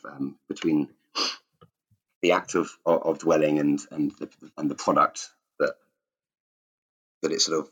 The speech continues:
works through and, and produces. And these ideas had, um, and if, you know,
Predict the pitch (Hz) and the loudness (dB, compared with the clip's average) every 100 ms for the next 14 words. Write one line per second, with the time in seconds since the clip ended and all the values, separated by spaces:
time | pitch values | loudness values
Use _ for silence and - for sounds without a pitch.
0 | - 76 80 - - 87 78 73 73 71 | -2 2 2 2 -4 4 6 6 2 0
1 | - 73 78 80 78 76 73 - - _ | -4 -10 -4 2 2 0 -6 -12 -20 _
2 | _ _ _ _ _ _ _ - - - | _ _ _ _ _ _ _ -20 -20 -20
3 | _ _ - _ - 104 110 104 135 139 | _ _ -20 _ -2 4 4 4 6 6
4 | 135 - 143 113 120 107 - - - 98 | 6 4 6 6 6 4 2 -8 -4 2
5 | 98 95 95 _ _ _ _ _ - 113 | 4 4 0 _ _ _ _ _ -4 0
6 | 117 - 90 | 0 4 4